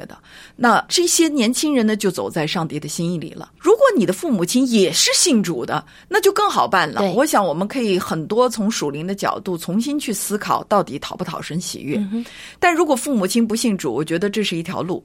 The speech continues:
Speaker 1: 就是你未来用长长久久的婚姻里面的彼此相爱，去向父母亲证明你们所说的、你们所坚持的才是对的。
Speaker 2: 嗯。
Speaker 1: 那父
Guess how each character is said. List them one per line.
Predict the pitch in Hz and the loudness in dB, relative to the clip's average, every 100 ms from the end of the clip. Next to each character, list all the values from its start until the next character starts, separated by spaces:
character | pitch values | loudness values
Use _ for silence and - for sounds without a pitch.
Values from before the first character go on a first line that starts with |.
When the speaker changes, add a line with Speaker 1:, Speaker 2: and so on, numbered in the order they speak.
| - | -6
Speaker 1:
就 | 165 | -6
是 | 170 | -2
你 | 165 135 | -2 -2
未 | 220 208 | 0 2
来 | 131 139 165 - - | 2 0 -4 -14 -8
用 | - 208 | 0 0
长 | - 185 | 2 2
长 | 233 214 233 | 2 4 4
久 | 214 196 | 4 2
久 | 175 - | 0 -2
的 | 156 | -4
婚 | 147 220 | -4 -4
姻 | 220 233 | 0 2
里 | 202 | 2
面 | 123 170 | 0 -4
的 | |
彼 | 151 175 | -6 -6
此 | 196 | -6
相 | 147 202 185 | -6 -4 -2
爱， | 170 | -2
去 | 165 202 | -4 -6
向 | 185 311 269 | -2 0 0
父 | 202 170 | -2 -6
母 | 127 | -8
亲 | - 180 | -4 -4
证 | 190 285 165 | 0 0 -2
明 | - 117 165 - - - | -6 -10 -12 -14 -20 -8
你 | 180 | -4
们 | 160 156 | -2 0
所 | 202 151 | 0 -2
说 | - - 180 | -2 0 0
的、 | 175 - - _ | 0 -2 -6 _
你 | 165 | -2
们 | 196 | 0
所 | 196 | -2
坚 | 160 190 196 | 0 0 0
持 | - 156 | -2 -6
的 | 160 | -8
才 | - 143 | -8 -10
是 | - | -10
对 | 165 165 151 | -6 -4 -4
的。 | - | -8
Speaker 2:
嗯。 | 208 190 170 165 - | -8 -8 -10 -16 -10
Speaker 1:
那 | - 415 | -2 -2
父 | - - | -2 2